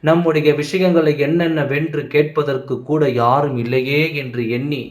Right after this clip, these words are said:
என் குழந்தை, நீ மனம் வேதனை அடைந்து கொண்டிருக்கின்றாய். உன்னுடைய மன வேதனையை போக்க வேண்டும். உன் வாழ்க்கை துணை நடவடிக்கைகள் எதனால் இப்படி இருக்கிறது என்பதனை நான் தெரிந்து கொண்டு,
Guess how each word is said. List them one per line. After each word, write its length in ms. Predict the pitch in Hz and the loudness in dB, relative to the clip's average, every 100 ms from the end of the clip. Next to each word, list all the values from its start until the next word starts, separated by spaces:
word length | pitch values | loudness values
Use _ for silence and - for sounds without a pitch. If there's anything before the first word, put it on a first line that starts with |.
| - _ _ - - | -16 _ _ -14 -2
என் 220 | 127 127 | 0 0
குழந்தை, 380 | 123 139 156 151 135 | 0 2 2 2 0
நீ 120 | 123 | -4
மனம் 300 | 113 117 135 | -4 -2 -2
வேதனை 360 | 123 135 151 151 | -2 -2 0 -2
அடைந்து 340 | 127 120 120 113 | -2 -2 -4 -4
கொண்டிருக்கின்றாய். 920 | 110 107 104 104 - 98 92 101 - - _ _ _ _ _ _ _ _ _ | -4 -4 -6 -10 -12 -12 -8 -10 -10 -18 _ _ _ _ _ _ _ _ _
உன்னுடைய 440 | - 135 131 120 113 110 | -2 0 2 2 2 2
மன 200 | 117 143 | 2 2
வேதனையை 580 | 123 120 139 139 139 135 120 | 2 0 0 0 0 2 0
போக்க 400 | 127 143 147 131 | 2 2 2 0
வேண்டும். 460 | 110 117 120 107 - - - - - | 2 0 0 -2 -4 -16 -20 -12 2
உன் 180 | 143 151 | 2 4
வாழ்க்கை 440 | 131 147 175 170 151 | 4 2 2 0 0
துணை 280 | 147 135 131 | -2 0 2
நடவடிக்கைகள் 840 | 123 151 147 147 143 135 123 113 | 4 4 4 0 0 0 2 0
எதனால் 520 | 110 110 123 135 147 156 | 0 -2 0 2 2 2
இப்படி 320 | 123 123 113 | -2 -4 -4
இருக்கிறது 600 | 107 127 151 151 135 123 117 | -4 -8 -6 -2 -2 -2 -2
என்பதனை 520 | 117 120 120 123 110 110 - - - | -4 -2 -4 -2 -6 -8 -16 -20 -12
நான் 280 | 117 107 104 | -4 -4 -4
தெரிந்து 420 | 98 110 120 123 123 | -4 -4 -4 -2 -4
கொண்டு, 360 | - 135 143 | -2 -2 -2